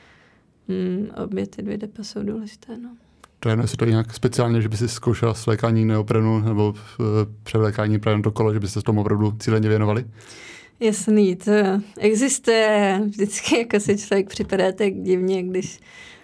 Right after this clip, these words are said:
Speaker 1: třeba si slíkáme neopren někde na bazéně a ostatní lidi tam plavou. Ale, ehm,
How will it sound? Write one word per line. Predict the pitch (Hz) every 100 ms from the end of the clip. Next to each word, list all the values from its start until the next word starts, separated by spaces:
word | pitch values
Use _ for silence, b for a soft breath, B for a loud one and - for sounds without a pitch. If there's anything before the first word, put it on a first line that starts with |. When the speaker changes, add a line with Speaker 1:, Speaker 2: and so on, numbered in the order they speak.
| B
Speaker 1:
třeba | - - 190 196 190
si | 202 202
slíkáme | - 196 196 185 185
neopren | 190 185 185 202 240 220
někde | 214 202 196
na | 190
bazéně | 175 185 196 190 190 190 -
a | 220 - -
ostatní | 208 - 196 190 190
lidi | 190
tam | 190 202
plavou. | 208 190 185 190 202 B B B B B B B _
Ale, | - 202 208 196 196 190 180 - _
ehm, | 208 202 196 196 190 185 190